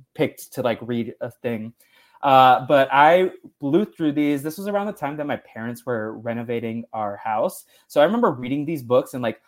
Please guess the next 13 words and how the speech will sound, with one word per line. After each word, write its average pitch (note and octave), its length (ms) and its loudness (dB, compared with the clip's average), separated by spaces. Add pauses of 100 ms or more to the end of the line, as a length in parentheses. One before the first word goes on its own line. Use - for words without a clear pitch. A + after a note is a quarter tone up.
(100)
Home C#3 260 0
Depot A2+ 520 -4
and B2 100 -4
ikea A#2 680 -4
and C#3 400 -6 (220)
the D3+ 100 6
mall, C3+ 580 6
literally F#3 540 0 (1040)
the E3+ 120 -2
softest E3 640 0
of D3+ 100 -8
soft, B2 440 0
like, B2 140 -4